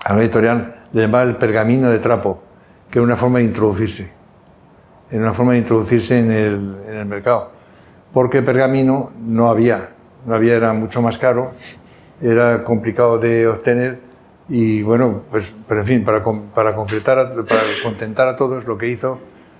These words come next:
fue, eh, decir que para los documentos importantes se siguiera utilizando el pergamino, pero para los otros el, el pergamino de trapo.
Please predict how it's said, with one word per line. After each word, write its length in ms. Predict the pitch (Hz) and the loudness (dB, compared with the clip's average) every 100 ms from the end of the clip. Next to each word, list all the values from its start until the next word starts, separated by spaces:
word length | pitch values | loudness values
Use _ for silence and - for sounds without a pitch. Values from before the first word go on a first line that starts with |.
| - | -20
fue, 460 | - 127 123 123 - - 127 | -4 0 2 0 -6 -10 0
eh, 580 | 117 110 110 104 101 98 - _ _ _ _ _ _ _ _ - | 2 2 0 -2 -6 -12 -18 _ _ _ _ _ _ _ _ -16
decir 640 | 143 117 113 139 135 123 - | -4 0 2 4 2 0 -2
que 280 | 120 117 107 | 2 4 2
para 800 | - 110 110 110 110 107 107 - 117 | 0 2 4 4 2 0 -4 -14 -4
los 380 | 113 107 - - - - - | -2 -2 -4 -20 -20 -20 -16
documentos 500 | 131 117 120 135 135 | -4 0 2 2 0
importantes 560 | 139 127 120 139 127 120 | 0 -2 -2 -2 -2 -6
se 120 | 113 | -10
siguiera 460 | 107 110 127 131 120 | -8 -2 2 2 0
utilizando 540 | 113 113 110 123 123 | -4 -6 -6 -4 -4
el 80 | 110 | -6
pergamino, 520 | 113 110 113 107 90 - - _ _ _ _ _ _ _ _ - | -6 -4 -4 -6 -10 -18 -20 _ _ _ _ _ _ _ _ 0
pero 300 | 131 131 131 | 2 4 4
para 200 | 131 127 | 2 2
los 160 | 110 | 2
otros 400 | 131 135 139 - - - - - | 0 2 0 0 -10 -12 -16 -2
el, 340 | 123 107 101 | 0 0 0
el 220 | 113 107 101 | 0 0 0
pergamino 460 | 110 107 117 113 | 0 0 0 0
de 80 | 110 | 0
trapo. 380 | 135 131 98 | 0 -2 -4